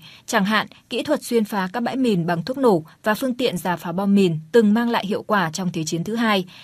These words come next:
nhưng giờ đây có rất ít tác dụng khi đối phương triển khai máy bay không người lái hoặc đạn pháo tầm xa để ngăn cản hoạt động của các đơn vị rà phá. Ngoài ra,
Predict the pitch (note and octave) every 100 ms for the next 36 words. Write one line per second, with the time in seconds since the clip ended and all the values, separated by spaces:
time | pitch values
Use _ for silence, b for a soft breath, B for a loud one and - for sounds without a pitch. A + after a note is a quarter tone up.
0 | B C#4+ C4+ B3 A#3 A3+ G#3+ B - F#3
1 | B3 - C4+ C4+ A#3+ A#3+ A3 - b -
2 | C#4+ A#3 G#3+ - A#3+ G#3+ G#3+ D#3 D#3+ F#3+
3 | F3 E3 F#3+ F#3+ A3+ G3+ E3+ D#3+ D#3+ G3+
4 | - B - A3+ G#3+ F3 - F#3 F#3 G#3
5 | D#3 G#3+ G3+ F#3 B B A#3 G3 A#3 A3+
6 | G#3 D#3+ F3+ D#3+ F3+ - - E3+ - G#3
7 | F3+ G3 - E3+ D#3+ F3 E3+ B3 _ b
8 | b b b B3 B3+ C4+ C4+